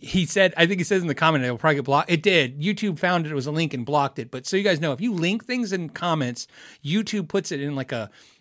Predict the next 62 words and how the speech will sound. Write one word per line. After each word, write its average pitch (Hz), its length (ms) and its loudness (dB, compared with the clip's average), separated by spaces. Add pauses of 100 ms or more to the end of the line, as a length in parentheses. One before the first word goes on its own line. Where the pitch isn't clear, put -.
(200)
uh, 120 280 -2
like, 131 200 -6
a 117 60 -6
pattern. 143 580 0 (120)
Uh, - 200 -8
that's 165 200 -2
the 160 60 -6
best 147 120 0
way 139 100 0
I 131 100 0
like 127 140 -4
to 120 60 -10
say 113 200 -8
it. - 20 -8
It's 107 120 -12
like 120 100 -10
a 117 40 -8
holding 147 320 -2
pattern. 170 380 -2 (200)
And 143 120 -4
then 151 80 2
I 151 40 6
have 143 100 -2
to 151 80 -4
approve 143 340 0
'em. 123 100 -4
And 135 100 2
I 156 60 6
go 160 160 2
to 135 80 -4
the 135 80 -4
links. 135 300 -2
And 175 200 -4
basically, 170 680 0 (560)
it, 147 260 -2
you 160 100 -6
know, 107 180 -8 (140)
I, 139 260 0
I 151 80 2
just 147 180 -4
click - 180 -4
the 139 80 -2
link 131 180 0
real 127 120 -2
fast 117 240 -6
to 127 60 -8
see 131 120 -6
what 117 140 -6
it 110 100 -6
is. 117 160 -6
And 113 100 -8
as 107 100 -10
long 135 220 0
as 120 120 -4
it's 127 120 -8
guitar 139 300 0
related, 110 320 -6
I 117 120 -4
always 123 280 -2
pass 104 300 -8
it 104 80 -12
on. 104 200 -10